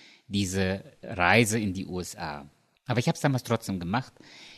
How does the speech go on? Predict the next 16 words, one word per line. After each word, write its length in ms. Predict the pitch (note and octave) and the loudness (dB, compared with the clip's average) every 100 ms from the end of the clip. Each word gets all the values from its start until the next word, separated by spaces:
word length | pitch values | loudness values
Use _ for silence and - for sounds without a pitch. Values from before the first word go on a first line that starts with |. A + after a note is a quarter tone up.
| - | 0
in 80 | |
dem 100 | C#3+ | 2
Vertrauen, 480 | D3 C3 - C3 D#3+ | 2 0 0 2 2
dass 140 | B2 G#2+ | 0 -4
vielleicht 300 | - G#2+ - | -4 -4 -4
Gott 140 | G2+ | -6
eine 140 | - F2+ | -6 -6
Tür 260 | - F#2 | -6 -6
öffnet. 540 | - F2+ - E2 - - _ _ | -8 -12 -14 -14 -18 -20 _ _
Und 180 | B2 | -4
die 120 | - D#3 | -2 -2
Tür 200 | G#3+ A3+ | -2 -2
ging 300 | D#3 D3+ A#2+ _ | -2 -2 -4 _
unerwartet 760 | - G3 - G#2 F#2+ F#2 G2+ - | 4 4 4 -4 -4 -4 -8 -10
schnell 300 | - E2 D#2+ | -8 -8 -10
auf. 420 | D2+ D2+ - | -14 -14 -16